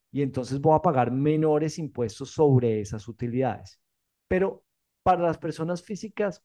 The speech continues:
yo sé que, que tú no eres experto en finan-, en, en impuestos acá en República Dominicana, pero por casualidad, ¿sabes si para las personas físicas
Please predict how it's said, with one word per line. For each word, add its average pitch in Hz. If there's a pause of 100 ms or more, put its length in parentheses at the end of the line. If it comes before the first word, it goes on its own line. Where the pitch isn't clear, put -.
yo 131
sé 156
que, 165 (160)
que 143
tú 120
no 131
eres 143
experto 131
en 143
finan-, 120
en, 123
en 117
impuestos 131
acá 147
en 117
República 143
Dominicana, 120 (260)
pero 180
por 170
casualidad, 135
¿sabes 180
si 202
para 147
las 120
personas 123
físicas 175